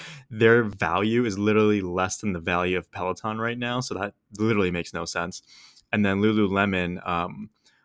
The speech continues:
while they do have a bigger, you know, valuation size, it, it takes up about, well, what is that, like, twenty percent, um, of their, of their, their enterprise value, so that's not gonna make sense either.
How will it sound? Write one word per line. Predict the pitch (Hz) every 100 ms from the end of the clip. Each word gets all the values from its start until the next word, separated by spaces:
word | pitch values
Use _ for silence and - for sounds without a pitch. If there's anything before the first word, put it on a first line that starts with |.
| -
while | 110 107
they | 107
do | 113
have | 143
a | 120
bigger, | 117 110 104 95 95 - _ _
you | 120
know, | 98
valuation | 90 95 95 87 87 123
size, | 120 131 135 131 -
it, | 104 - -
it | - -
takes | 127 -
up | 127
about, | 107 107 98 - _ _ _ _
well, | 120 107
what | 98
is |
that, | 87 82
like, | - _ _ _ - - - - - -
twenty | 127 113
percent, | 107 113 - 95 113 _ _ - - _ _
um, | 104 92 90 95 120 123 - - - _ _
of | 107 92 90
their, | 107 95 92 95 101
of | 113 107
their, | 95 98 - -
their | 107 -
enterprise | 104 101 117 117
value, | 123 127 135
so | 131 101
that's | 98 101 98 - - _ -
not | 113 90 -
gonna | 101
make | 104
sense | - - -
either. | 107 101 127